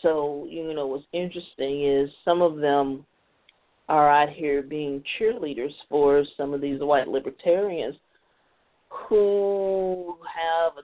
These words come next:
totally different agenda. Than, you know, their agenda is much bigger than what they're sharing with their, you know, um, puppets of color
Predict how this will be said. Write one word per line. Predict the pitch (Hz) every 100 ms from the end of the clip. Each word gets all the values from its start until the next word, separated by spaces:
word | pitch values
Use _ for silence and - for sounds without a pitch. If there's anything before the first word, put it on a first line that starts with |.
| -
totally | 180 180 180 160
different | 170 - 156
agenda. | 143 - 170 165 147 - - _ _ _ _ _
Than, | 156 165 156 156 170
you | 165
know, | 156
their | 156 170 170
agenda | 160 170 185 190
is | 170 147 160
much | 165 160 151 151
bigger | 170 160
than | 151 139 135
what | 143 143
they're | 113 143 - -
sharing | 185 160 90 80 _ _ _ _ _ -
with | 165 160 156
their, | 147 147 139 135 139 139 - _ _ _ _ -
you | 151 147
know, | 139 131 131 131 -
um, | - - - _ _ _ -
puppets | 170 - 147 -
of | -
color | - 196 - -